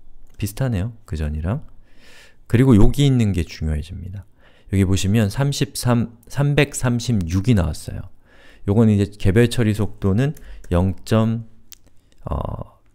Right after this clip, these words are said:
삼 삼육 초가 된 거죠. 자, 어때요?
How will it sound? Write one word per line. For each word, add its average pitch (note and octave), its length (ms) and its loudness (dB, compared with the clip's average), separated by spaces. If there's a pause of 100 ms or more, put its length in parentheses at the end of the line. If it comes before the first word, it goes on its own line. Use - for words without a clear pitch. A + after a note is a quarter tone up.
(140)
삼 A#2 420 -2 (440)
삼육 - 1120 -2
초가 E2+ 260 -2
된 - 160 -10
거죠. - 280 -16 (880)
자, F#2+ 180 -2
어때요? E2 420 -2